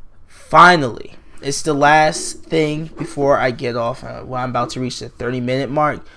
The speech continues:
Okay, Dwight Howard said the dumbest thing of the, he, he gets the dumbass of the week reward. According to ex-Magic C E O,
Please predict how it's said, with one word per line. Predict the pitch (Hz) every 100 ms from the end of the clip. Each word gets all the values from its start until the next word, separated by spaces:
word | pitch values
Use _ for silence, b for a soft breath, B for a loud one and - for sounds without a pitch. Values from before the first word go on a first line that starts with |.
| b b
Okay, | 151 156 143 127 127 131 - -
Dwight | 170 180 175
Howard | 139 135 135 135
said | - 131 127
the | 123
dumbest | 123 123 123 -
thing | 123
of | 117 113
the, | - b -
he, | 180
he | 226
gets | 233 226
the | 180
dumbass | 180 175 180 170 151 165
of | 135
the |
week | 123 135 131 -
reward. | 104 107 107 113 - b b b b b b b b -
According | 135 - 233 233 196
to | -
ex-Magic | 160 170 - 151 147 147 -
C | - 147 113 131
E | 113
O, | 113